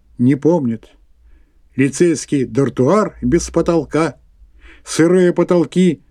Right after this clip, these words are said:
наемных комнат, угар вина и карточной игры, летит кибитка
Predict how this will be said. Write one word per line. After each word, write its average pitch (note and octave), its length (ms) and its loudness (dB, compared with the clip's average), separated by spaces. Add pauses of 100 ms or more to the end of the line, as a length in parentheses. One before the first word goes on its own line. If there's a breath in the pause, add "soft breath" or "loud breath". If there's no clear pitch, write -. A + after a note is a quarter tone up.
наемных C#3+ 760 0
комнат, F#3 640 -2 (300 loud breath)
угар C3+ 400 0
вина D#3+ 480 2 (400)
и D3 120 0
карточной C#3+ 680 0
игры, C#3 420 0 (400)
летит A#2 540 0
кибитка C#3 720 -2